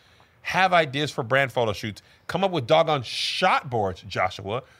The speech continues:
then we'll edit a vlog herself or send a vlog to an editor and then re-edit to make sure,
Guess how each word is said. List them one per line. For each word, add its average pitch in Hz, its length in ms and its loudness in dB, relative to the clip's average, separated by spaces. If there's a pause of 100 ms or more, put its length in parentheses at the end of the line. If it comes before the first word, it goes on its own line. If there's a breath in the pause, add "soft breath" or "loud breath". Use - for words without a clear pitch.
(140)
then 202 240 -2
we'll 190 280 0
edit 220 260 2
a 208 80 2
vlog 160 400 4 (180)
herself 269 720 0 (380 soft breath)
or 254 420 8
send 254 260 -6
a 214 60 2
vlog 214 300 4
to 226 180 0
an 190 80 0
editor 185 500 4
and 214 220 -2
then 247 160 -2
re-edit 180 600 -2 (340 soft breath)
to 156 100 -8
make 127 180 -2
sure, 90 320 -6